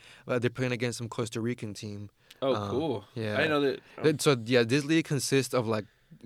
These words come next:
Speaker 1: Guatemala teams, Costa Rica teams,
Speaker 2: Yeah.
Speaker 1: Chile teams.
Speaker 2: Chile? You
Speaker 1: Yeah.
Speaker 2: sure?
Speaker 1: Yeah,
Speaker 2: They,
Speaker 1: Chile.
Speaker 2: 'cause they're not in concacaf.
Speaker 1: From what I read, I think there's a couple of from, teams from Chile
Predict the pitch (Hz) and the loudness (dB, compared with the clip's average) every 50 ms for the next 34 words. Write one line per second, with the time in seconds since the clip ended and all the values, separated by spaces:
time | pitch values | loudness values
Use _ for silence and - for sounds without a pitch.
0 | 127 - - - - 120 113 110 110 110 113 117 120 117 110 - - 117 113 113 | -14 -12 -10 -4 -2 0 0 0 -2 0 2 2 2 2 0 -2 -4 -4 -4 -4
1 | 110 101 - - 123 110 - 117 101 104 117 113 113 - 110 110 - - - 120 | -6 -8 -8 -6 -6 -4 -4 -4 -4 -2 -2 -2 -2 -2 -4 -4 -4 -6 -4 0
2 | 117 110 104 101 104 104 107 123 117 113 117 113 113 - 120 117 113 113 110 104 | 2 4 4 4 2 2 2 2 2 2 2 0 0 -4 -6 -6 -6 -6 -8 -10
3 | - - _ _ - - - - 214 269 285 - 110 127 120 - 127 117 127 131 | -14 -18 _ _ -10 -4 2 4 4 4 4 2 0 -4 -4 -4 0 4 6 8
4 | 127 214 247 381 370 - - - 110 113 113 113 113 113 123 127 123 120 120 117 | 8 8 8 6 4 0 -4 -4 0 2 2 2 2 2 2 2 4 4 4 4
5 | 127 151 185 208 175 - 147 123 120 117 - 123 127 131 - - - _ _ _ | 4 4 2 2 0 0 -4 -6 -6 -2 0 0 -2 -2 -4 -20 -20 _ _ _
6 | _ _ - - - - - _ _ _ _ _ _ - - _ _ _ - 113 | _ _ -20 -20 -20 -20 -20 _ _ _ _ _ _ -20 -20 _ _ _ -6 -4
7 | 107 107 107 117 143 143 127 113 113 110 104 - _ _ _ _ _ _ _ _ | -2 -2 -2 -2 0 0 2 0 0 0 -4 -14 _ _ _ _ _ _ _ _
8 | - 127 113 - 123 113 117 104 117 113 - 113 - - 110 107 - - 110 104 | -6 -6 -2 -2 0 0 0 -2 -2 -4 -6 -6 -4 -2 -4 -4 -4 -6 -12 -14
9 | - - - 110 101 101 101 95 - - 107 104 104 104 | -12 -10 -10 -10 -8 -10 -10 -10 -6 -6 -6 -6 -6 -10